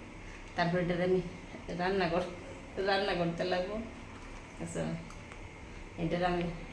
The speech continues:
রান্না করতে লাগবো। যদি রান্না না করি, কইবো, "এই তো অলস, কাজ পারে না, কাজ ফাঁকি দেয়।" আর যদি মনের মতো কইরা লইলাম কাজকর্ম, তাহলে তো তোমার মতো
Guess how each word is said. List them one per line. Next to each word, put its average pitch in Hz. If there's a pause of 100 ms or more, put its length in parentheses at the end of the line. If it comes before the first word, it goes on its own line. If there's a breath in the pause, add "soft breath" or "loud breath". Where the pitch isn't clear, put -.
(160)
রান্না 196
করতে 156
লাগবো। 170 (1400 loud breath)
যদি 190
রান্না 190 (120)
না 185 (100)
করি, 151 (500)
কইবো, 180
"এই 202
তো 170 (840)
অলস, 160 (380)
কাজ 170 (120)
পারে 156
না, 156 (120)
কাজ 170 (100)
ফাঁকি 165
দেয়।" - (960 loud breath)
আর 269
যদি 330
মনের 202
মতো 160
কইরা 160
লইলাম 151
কাজকর্ম, 160 (120)
তাহলে 208
তো 214
তোমার 180
মতো 170